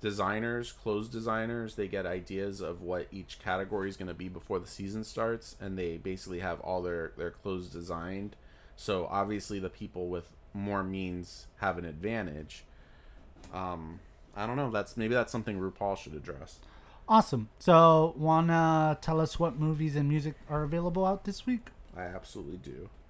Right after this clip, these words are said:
Speaker 1: So, like I said, um, not a lot has been coming out in the theater, so not a lot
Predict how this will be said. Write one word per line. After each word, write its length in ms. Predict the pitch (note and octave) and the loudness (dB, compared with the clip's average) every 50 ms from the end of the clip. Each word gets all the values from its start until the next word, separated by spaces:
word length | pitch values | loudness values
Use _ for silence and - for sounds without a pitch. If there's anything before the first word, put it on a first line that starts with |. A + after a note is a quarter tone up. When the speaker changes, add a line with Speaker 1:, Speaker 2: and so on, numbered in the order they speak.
| - - - - - - - - - | -20 -20 -20 -20 -20 -20 -20 -20 -16
Speaker 1:
So, 480 | - - - - C#3 C#3 C3+ C3+ C3 B2+ | -12 -4 0 4 6 6 6 6 6 4
like 300 | B2+ B2 A#2+ B2 B2 B2 | 4 2 2 2 2 2
I 80 | D#3 D#3+ | 2 0
said, 560 | D3 - - C3+ A#2+ A#2+ B2 C3+ D3+ D3+ - - - - | 0 0 2 4 4 4 4 2 0 -4 -10 -10 -8 -4
um, 540 | - A#2 A2+ A2 A2 G#2 G2 G2 G2 G2+ A2 - - - - - - - - - - - - | 0 0 2 2 2 0 -2 -4 -6 -8 -8 -10 -14 -20 -20 -20 -20 -20 -20 -20 -18 -14 -12
not 400 | - - A2+ A2+ A2 G#2+ G2+ A2+ | -8 -4 0 2 4 4 4 4
a 60 | B2+ | 4
lot 180 | B2 A#2+ A#2 | 4 2 2
has 100 | A#2+ A#2 | 2 0
been 120 | A#2+ B2+ A#2+ | -2 -4 -4
coming 240 | - - G2+ G#2 A2 | -4 -4 -2 0 0
out 80 | A#2 | 0
in 80 | C3+ D3 | 0 -2
the 60 | D3+ | -2
theater, 480 | D3 D3 A#2 A2 A#2 B2 C#3 D3 - - C#3+ | -2 0 2 2 2 2 0 -2 -4 -8 -12
so 300 | C#3 - - A2 G2 F#2+ | -12 -4 0 2 2 2
not 480 | F#2+ F#2 F2+ F2+ F#2 F#2+ F#2+ F#2+ E2 - - - - | 2 0 0 0 0 0 0 -2 -2 -6 -10 -12 -6
a 100 | - G2 | -4 -2
lot 360 | G2 F#2+ F#2 F#2 F2+ F2+ - | 0 2 2 2 2 0 -2